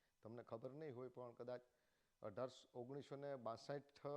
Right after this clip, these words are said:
કે સાઠનું શિક્ષણ પંચ હતું, ડૉક્ટર રાધાકૃષ્ણ જેવા એના શિક્ષણ પંચના અધ્યક્ષ હતા, ત્યારે પણ એમણે દર્શનશાસ્ત્ર, ફિલોસોફી જેવો વિષય ધોરણ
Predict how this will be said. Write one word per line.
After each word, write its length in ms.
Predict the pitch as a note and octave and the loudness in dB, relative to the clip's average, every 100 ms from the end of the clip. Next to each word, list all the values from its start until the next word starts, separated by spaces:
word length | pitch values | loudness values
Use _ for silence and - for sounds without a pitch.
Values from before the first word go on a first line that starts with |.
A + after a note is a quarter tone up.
| C#3+ C#3 | 2 2
કે 80 | C3+ | -4
સાઠનું 520 | - C3 - C#3+ B2+ | 0 0 0 -4 -2
શિક્ષણ 340 | - G2+ C#3 | -4 -4 -2
પંચ 320 | A#2 B2 D3 | -2 -2 0
હતું, 260 | C#3+ B2+ C3+ | -2 0 -2
ડૉક્ટર 240 | A#2 - | -2 -2
રાધાકૃષ્ણ 540 | A2 G2+ A#2+ B2+ B2 C3 | 0 2 0 -2 -4 -4
જેવા 200 | B2 B2 B2 - _ _ - _ A#2+ | 0 0 0 -6 _ _ -20 _ -2
એના 600 | B2 B2 A#2+ A2+ A2 G#2 G2+ | 0 4 4 4 2 0 -4
શિક્ષણ 260 | A#2+ - | -6 -6
પંચના 380 | A#2 C3 C3 C#3+ | -2 -4 0 2
અધ્યક્ષ 380 | G#2+ F2+ C#3 - | 2 2 0 0
હતા, 180 | C#3+ D3+ | 0 0
ત્યારે 340 | D3 B2+ E3 | 2 6 6
પણ 320 | D3+ D3 D3+ F#2 - _ _ _ _ _ - | 6 4 4 2 -8 _ _ _ _ _ 0
એમણે 640 | C3+ D#3 E3+ E3 E3 E3 E3+ - - _ _ _ - | 2 6 8 8 6 2 -4 -16 -20 _ _ _ -2
દર્શનશાસ્ત્ર, 760 | C3 C3+ - E3+ - D#3+ - D#3 | 4 4 4 4 8 6 6 -2
ફિલોસોફી 580 | - C#3+ E3 D#3+ C#3+ | 0 2 2 0 0
જેવો 240 | C#3+ D3 D3 | 0 2 4
વિષય 320 | A#2+ - A#2+ E2+ - _ _ _ _ _ | 2 4 2 2 -12 _ _ _ _ _
ધોરણ 260 | B2 C3+ | 4 4